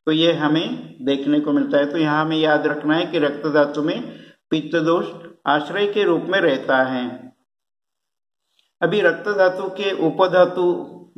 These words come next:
अ, कौन कौन से हैं, ये भी सवाल आपको पूछा जा सकता है।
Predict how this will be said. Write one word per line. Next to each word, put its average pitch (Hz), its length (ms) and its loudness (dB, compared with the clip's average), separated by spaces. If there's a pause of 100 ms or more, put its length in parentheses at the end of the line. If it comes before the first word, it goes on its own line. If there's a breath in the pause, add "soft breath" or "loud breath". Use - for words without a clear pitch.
(600)
अ, 143 320 4 (360)
कौन 175 220 4
कौन 156 200 4
से 151 180 -2
हैं, 151 100 2
ये 151 180 2
भी 151 120 -4
सवाल 151 340 2
आपको 147 260 -2
पूछा 143 400 0
जा 139 160 2
सकता 139 340 -2
है। 139 260 0